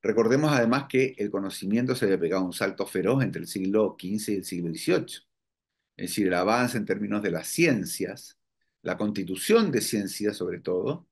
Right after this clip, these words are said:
¿ya? Todavía no las ciencias sociales, que se constituyen sobre todo a lo largo del siglo diecinueve, eh,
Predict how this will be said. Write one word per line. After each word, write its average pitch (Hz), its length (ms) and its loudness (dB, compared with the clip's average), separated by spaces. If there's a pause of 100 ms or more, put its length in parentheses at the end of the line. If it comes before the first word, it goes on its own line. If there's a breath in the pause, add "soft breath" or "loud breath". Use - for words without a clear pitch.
(480 soft breath)
¿ya? 104 440 -4 (200)
Todavía 98 400 6
no 156 100 4
las 143 160 4
ciencias 120 320 -4
sociales, 113 480 2
que 92 100 -6
se - 140 -8
constituyen 92 460 -6
sobre 85 260 -4
todo 98 160 0
a 95 40 2
lo 92 120 2
largo 95 200 0
del 95 60 -10
siglo 92 220 -14
diecinueve, 107 640 -6 (640)
eh, 80 640 -4